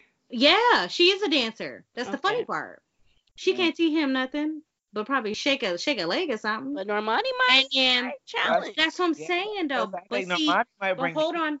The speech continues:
Speaker 1: hold on, hold on. But you know how Tinashe is a dancer, right? She's really good.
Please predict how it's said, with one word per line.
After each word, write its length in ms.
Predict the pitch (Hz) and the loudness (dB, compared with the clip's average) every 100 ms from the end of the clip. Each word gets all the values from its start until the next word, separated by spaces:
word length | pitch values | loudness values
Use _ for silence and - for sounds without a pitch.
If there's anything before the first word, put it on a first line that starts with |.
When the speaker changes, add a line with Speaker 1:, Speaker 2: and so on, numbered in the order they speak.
| _ | _
Speaker 1:
hold 220 | - 294 | 0 2
on, 140 | 285 269 | 2 -4
hold 220 | 240 269 | -6 -8
on. 220 | 240 240 _ - | -8 -12 _ -8
But 180 | 226 | -6
you 80 | 277 | -2
know 120 | 269 | -2
how 180 | 277 269 | 0 -2
Tinashe 600 | 247 262 240 320 - 262 | -2 -2 0 0 0 0
is 100 | 240 214 | 0 -2
a 40 | |
dancer, 380 | 190 185 180 175 | -4 -6 -8 -6
right? 480 | 170 170 180 262 - _ - | -4 -4 -6 -8 -10 _ -16
She's 220 | - 622 | -6 -2
really 300 | 392 277 240 | 4 4 4
good. 460 | 214 453 554 135 - | 2 2 2 -4 -14